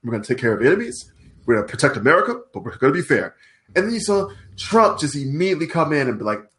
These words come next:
"Yeah, fuck everything. Fuck you. Fuck this. Ah." And that's just, this is what you have to live through.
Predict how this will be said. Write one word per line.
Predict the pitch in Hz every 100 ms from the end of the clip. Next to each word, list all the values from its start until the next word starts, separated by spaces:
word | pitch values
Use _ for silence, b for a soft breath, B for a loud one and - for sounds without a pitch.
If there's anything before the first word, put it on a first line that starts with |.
| _
"Yeah, | 180 196 170
fuck | - - 247 220
everything. | 208 170 175 - 143 127 113 101 b b
Fuck | _ - 233 240
you. | 202 190 175 156
Fuck | - 190 - 165
this. | 156 131 - - _ -
Ah." | 139 147 180 160 156 147 135 127 110 B B B -
And | 143
that's | 170 185 180
just, | 190 156 -
this | 156 185
is | 202
what | 190 202
you | 202
have | 190 185
to |
live | 180 208 196
through. | 127 101